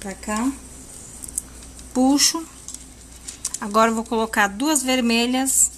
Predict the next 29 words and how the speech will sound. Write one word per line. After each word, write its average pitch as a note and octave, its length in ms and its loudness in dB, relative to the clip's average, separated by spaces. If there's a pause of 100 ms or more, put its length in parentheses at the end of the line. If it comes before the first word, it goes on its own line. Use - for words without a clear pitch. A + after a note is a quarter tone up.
(300)
que - 80 -14
é G#3 80 -8
pra G#3 160 -6
finalizar A#3+ 680 2
o G3+ 60 -2
coraçãozinho C4+ 800 2
e - 20 -4
acabou D4 340 -2
as C#4+ 100 -2
vermelhas, A#3+ 600 -2
tá? G#3+ 220 -2
Vermelha A3+ 440 -6
é A3+ 40 -8
só C4+ 280 -2
isso B3 360 -6 (540)
que C#4 120 -8
vai, A3+ 300 -4
só C4 340 2
oito G#3 320 -8 (1160)
pérolas G#3+ 460 -2
vermelhas. A3+ 760 4 (540)
Entrelaço, A3 960 2
ó, E3+ 80 -4
tá F#3+ 120 -6
saindo A3 260 0
nessa A#3 300 2
vermelha A3 480 -4
de A#3+ 140 -6
lado, C4+ 540 -2